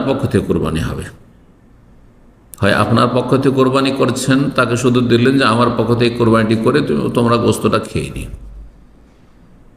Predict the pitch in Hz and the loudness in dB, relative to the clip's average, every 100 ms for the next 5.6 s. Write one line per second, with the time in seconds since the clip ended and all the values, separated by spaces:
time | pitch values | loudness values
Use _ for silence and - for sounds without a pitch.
0 | - - - - 104 123 - 110 104 98 | -20 -20 -8 -2 2 2 2 0 2 4
1 | 170 90 76 - - - - - - - | 4 4 0 -2 -4 -8 -14 -20 -20 -20
2 | - - 107 110 120 123 123 123 123 123 | -20 -2 0 2 2 2 2 2 2 2
3 | 120 117 120 113 117 123 135 165 - - | 2 0 2 2 2 2 2 0 -4 -6
4 | 110 104 113 110 - 117 127 117 120 131 | -6 0 0 0 0 0 2 2 2 2
5 | 147 147 110 110 117 - | 0 0 0 2 0 -2